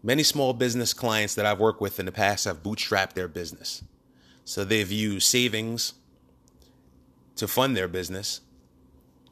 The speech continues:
or they've pooled their funds with their, their partners in order to get their venture off the ground. It most certainly is the traditional way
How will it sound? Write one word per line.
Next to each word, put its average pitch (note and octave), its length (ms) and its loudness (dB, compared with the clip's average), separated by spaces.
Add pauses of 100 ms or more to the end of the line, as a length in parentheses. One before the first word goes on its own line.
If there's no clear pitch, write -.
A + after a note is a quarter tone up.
(160)
or G#2 80 -4
they've G#2 180 -2
pooled D3 360 2
their G2 120 6
funds F#2+ 380 -2
with F#2+ 160 -2
their, F#2 280 0 (200)
their G2+ 640 -2
partners G2 640 4 (880)
in A#2+ 80 -2
order B2+ 220 6
to A#2 80 0
get A#2 180 2
their A2+ 80 4
venture A2 420 4
off G2+ 120 2
the G2 80 -2
ground. G2 340 2 (2000)
It A2+ 100 -2
most A#2+ 280 6
certainly B2+ 520 4
is G2+ 560 0
the B2+ 440 2 (540)
traditional A2+ 640 -2
way A2 340 2